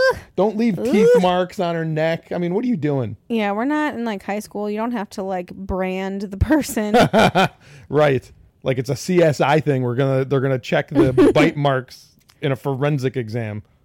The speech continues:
Speaker 2: So playful nibbling on the neck and the lower lip even, you know, like,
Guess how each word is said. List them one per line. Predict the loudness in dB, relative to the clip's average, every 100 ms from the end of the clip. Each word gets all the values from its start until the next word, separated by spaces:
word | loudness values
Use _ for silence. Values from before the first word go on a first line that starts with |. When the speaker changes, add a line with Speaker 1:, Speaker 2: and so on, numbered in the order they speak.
| _ _
Speaker 2:
So | 2 4 4
playful | _ -4 -4 0 -2 0
nibbling | 2 2 0 0 0 -2 -4
on | -4 -2
the | -2
neck | 0 -2 -4 -6
and | -4 -2 0
the | -2
lower | 2 2 2
lip | 2 0 0
even, | -6 -6 -4 -4 -4
you | -6 -4
know, | -2 0
like, | 0 -2